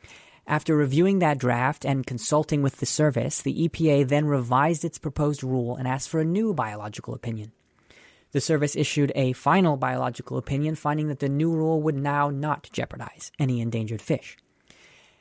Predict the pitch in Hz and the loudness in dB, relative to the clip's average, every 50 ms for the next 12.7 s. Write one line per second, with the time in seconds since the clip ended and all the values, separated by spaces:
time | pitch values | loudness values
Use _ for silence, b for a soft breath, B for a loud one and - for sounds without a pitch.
0 | b b - - 175 170 156 160 - - - 190 190 208 220 226 - - 170 147 | b b -2 2 2 2 4 2 0 2 4 4 4 4 4 2 0 2 2 2
1 | 143 147 - - 147 139 147 147 156 156 143 - - - 160 160 160 170 165 151 | 2 2 0 0 0 0 2 2 2 2 2 0 0 0 0 2 2 2 0 0
2 | 139 147 135 - - 139 135 143 151 143 - 147 135 120 117 - - - - - | 0 0 -2 -2 -2 -2 0 0 0 -2 -2 -4 -4 -6 -6 -10 -12 -16 -18 -6
3 | - 120 110 110 - - - 123 117 - 127 - - - 143 - - - 208 196 | -4 -4 -4 -4 -6 -8 -6 -6 -4 -2 -4 -4 -4 -8 -10 -10 -8 -8 -8 -8
4 | - - - - - - - - 113 107 110 117 - _ _ b b b b b | -8 -10 -12 -12 -12 -10 -10 -10 -10 -10 -12 -14 -18 _ _ b b b b b
5 | b b b b - 147 - 160 - - 175 170 165 - - 151 147 143 139 - | b b b b -4 -2 -2 -2 0 0 0 0 0 0 2 2 2 2 0 -4
6 | - - 135 - - 165 160 147 160 160 135 - - - - b b b b b | -4 -4 -2 0 0 0 0 2 0 0 0 -2 -6 -12 -14 b b b b b
7 | b - 156 147 - - - 160 165 170 165 156 156 139 139 131 131 143 151 156 | b -4 -4 -4 -4 2 4 6 6 6 6 4 2 2 2 4 4 2 2 2
8 | 185 180 185 170 - - - 151 135 123 - 143 143 147 - - 139 - 147 139 | 2 0 0 -4 -4 -4 -2 -2 -2 -2 -2 -4 -4 -4 -4 -8 -8 -6 -6 -6
9 | 131 135 139 - 143 151 139 156 151 - - 147 131 131 127 135 131 131 - - | -4 -4 -4 -2 -2 -4 -4 -6 -8 -6 -6 -4 -4 -4 -4 -4 -4 -6 -8 -12
10 | - - 160 160 147 147 - - 131 127 127 - - 127 127 120 117 - - 165 | -6 -2 -2 0 0 -2 -2 -4 -8 -8 -8 -6 -6 -4 -4 -6 -6 -2 0 0
11 | 180 175 - 180 175 170 160 - - 151 151 147 135 139 135 147 160 156 175 160 | 0 0 -4 -4 -6 -6 -6 -4 -4 -2 -2 -2 -2 -2 -2 -2 -2 -2 -4 -4
12 | 160 143 - - - 156 151 151 - - 151 143 139 - | -4 -6 -8 -6 -4 -2 -2 -2 -2 -4 -4 -4 -4 -6